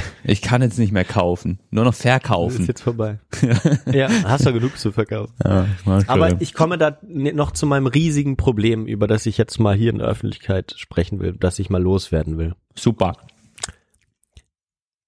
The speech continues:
Speaker 1: Dann
Speaker 2: Ich
Speaker 1: los.
Speaker 2: interessiere mich nicht mehr für Fußball.
Speaker 1: Was? Was?
Speaker 2: Ja.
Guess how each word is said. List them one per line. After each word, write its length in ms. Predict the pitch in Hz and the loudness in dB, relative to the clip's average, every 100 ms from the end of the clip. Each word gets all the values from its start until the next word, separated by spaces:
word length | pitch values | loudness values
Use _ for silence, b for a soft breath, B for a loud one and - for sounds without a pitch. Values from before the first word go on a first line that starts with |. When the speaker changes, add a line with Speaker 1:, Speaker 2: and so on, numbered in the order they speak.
| - | -2
Speaker 1:
Dann 120 | 101 | 2
Speaker 2:
Ich 60 | 151 | 4
Speaker 1:
los. 120 | 165 | 4
Speaker 2:
interessiere 420 | 104 139 123 139 | 0 -4 -2 0
mich 160 | 131 120 | -2 -2
nicht 180 | 127 - | -4 0
mehr 300 | 123 127 - | 0 -2 -6
für 260 | - - 117 | -8 -2 -2
Fußball. 540 | - 117 - 92 95 - _ _ _ _ _ _ _ _ _ _ _ - | -2 -4 -2 -4 -4 -10 _ _ _ _ _ _ _ _ _ _ _ -2
Speaker 1:
Was? 540 | 95 127 - - - - _ _ _ _ _ - | 0 2 0 -4 -6 -12 _ _ _ _ _ -4
Was? 600 | 92 95 131 - - - | 0 0 0 0 -4 0
Speaker 2:
Ja. 180 | 107 | -2